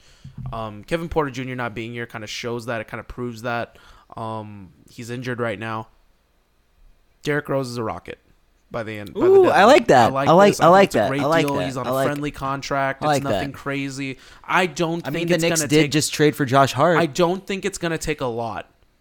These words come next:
Speaker 1: That's the thing. I don't
Speaker 2: Mm-hmm.
Speaker 1: think it's gonna be anything crazy.
Speaker 2: Is Derrick
Speaker 1: N-
Speaker 2: Rose playing? Like, is he hurt or is he act-,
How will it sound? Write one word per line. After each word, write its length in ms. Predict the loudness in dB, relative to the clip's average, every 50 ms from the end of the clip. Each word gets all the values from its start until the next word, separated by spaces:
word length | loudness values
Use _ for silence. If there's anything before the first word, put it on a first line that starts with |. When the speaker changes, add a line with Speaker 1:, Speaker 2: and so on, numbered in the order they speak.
| _ -10
Speaker 1:
That's 180 | -8 -8 -8
the 100 | -10 -10
thing. 260 | -8 -6 -8 -8 -8 -6
I 160 | -2 0 0
don't 140 | 0 -2 -4
Speaker 2:
Mm-hmm. 80 | -6 -6
Speaker 1:
think 180 | -6 -4 -4 -6
it's 100 | -8 -8
gonna 160 | -8 -8 -8
be 220 | -6 -8 -10 -8 -10
anything 480 | -10 -8 -8 -10 -10 -10 -14 -14 -14
crazy. 720 | -16 -18 -16 -10 -8 -8 -6 -6 -8 -10 -12 -14 -16 -18 _ _ _ -14
Speaker 2:
Is 120 | -12 -8 -2
Derrick 200 | -2 0 0 0
Speaker 1:
N- 40 | -2
Speaker 2:
Rose 320 | -2 0 0 0 -2 -4
playing? 420 | -8 -8 -6 -4 -2 -2 -2 -4 -4
Like, 180 | -6 -6 -6
is 120 | -6 -6 -6
he 100 | -6 -6
hurt 320 | -4 -4 -4 -4 -4 -4 -4
or 160 | -4 -2 -2
is 80 | -2 -2
he 120 | -4 -6 -6
act-, 340 | -8 -10 -10 -10 -12 -16